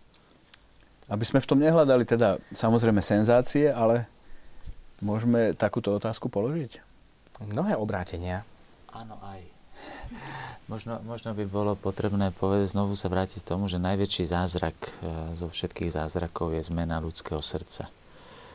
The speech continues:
Speaker 3: A to sme tu už povedali niekoľkokrát, že teda obrátenie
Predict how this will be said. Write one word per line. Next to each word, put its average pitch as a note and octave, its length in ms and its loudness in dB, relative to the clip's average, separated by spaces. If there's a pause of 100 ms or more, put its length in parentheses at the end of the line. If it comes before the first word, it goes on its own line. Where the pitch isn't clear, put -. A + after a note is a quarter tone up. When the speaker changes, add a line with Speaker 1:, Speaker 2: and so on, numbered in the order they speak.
(340)
Speaker 3:
A F#2 80 -4
to F#2+ 80 0
sme F2+ 160 0
tu F2 160 -2
už - 80 -12
povedali F2 400 0
niekoľkokrát, F#2 640 -4
že E2+ 160 -6
teda F2 240 -4
obrátenie F2 720 -2